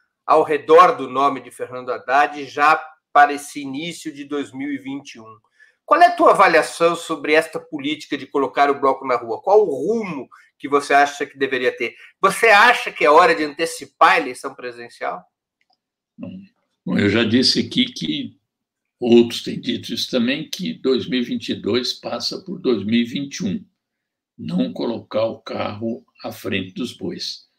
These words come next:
Speaker 2: É, nós temos respondido que o programa o P T já tem, que é o Programa de Reconstrução e Transformação do Brasil. É, eu acho que a gente deveria discutir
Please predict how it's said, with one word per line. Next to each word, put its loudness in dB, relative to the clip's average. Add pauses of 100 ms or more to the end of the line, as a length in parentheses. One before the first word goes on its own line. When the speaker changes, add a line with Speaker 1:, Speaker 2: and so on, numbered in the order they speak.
(360)
Speaker 2:
É, -14
nós -2
temos -2
respondido 0
que -2
o -12
programa 2
o -6
P -4
T -4
já 0
tem, -2 (640)
que -6
é 0
o -4
Programa 0
de 0
Reconstrução -2
e -6
Transformação -4
do -6
Brasil. -6 (800)
É, -6
eu 4
acho -2
que 0
a 2
gente -6
deveria -4
discutir -12